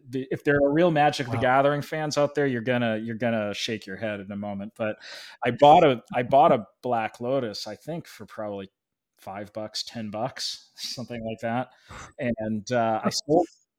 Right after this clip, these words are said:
Speaker 2: Bitcoin, Bitcoin for
Speaker 1: Yeah,
Speaker 2: pizza
Speaker 1: no,
Speaker 2: over
Speaker 1: I
Speaker 2: here.
Speaker 1: sold it for two hundred bucks. Yeah, yeah, I was pretty young at the time. I sold it for two hundred bucks,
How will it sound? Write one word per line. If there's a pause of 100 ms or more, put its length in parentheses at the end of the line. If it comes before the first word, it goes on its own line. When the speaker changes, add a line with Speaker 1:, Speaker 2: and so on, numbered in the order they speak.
(120)
Speaker 2:
Bitcoin, (180)
Bitcoin (100)
for
Speaker 1:
Yeah,
Speaker 2:
pizza
Speaker 1:
no,
Speaker 2:
over
Speaker 1:
I
Speaker 2:
here.
Speaker 1:
sold
it
for
two
hundred
bucks. (140)
Yeah, (100)
yeah, (100)
I
was
pretty
young
at
the
time.
I
sold
it (160)
for
two
hundred
bucks,